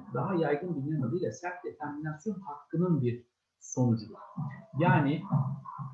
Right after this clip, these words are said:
halkların kendi geleceğini tayin etme hakkı. Bu hakkın temeli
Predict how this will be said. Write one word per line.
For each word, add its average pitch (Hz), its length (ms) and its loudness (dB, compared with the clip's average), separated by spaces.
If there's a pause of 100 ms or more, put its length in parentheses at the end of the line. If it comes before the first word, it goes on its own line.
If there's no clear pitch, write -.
(920)
halkların 180 580 4
kendi 160 400 4
geleceğini 151 760 2 (120)
tayin 160 320 0
etme 175 420 -2 (180)
hakkı. - 340 0 (680)
Bu 262 240 2
hakkın 160 500 2 (340)
temeli 165 520 4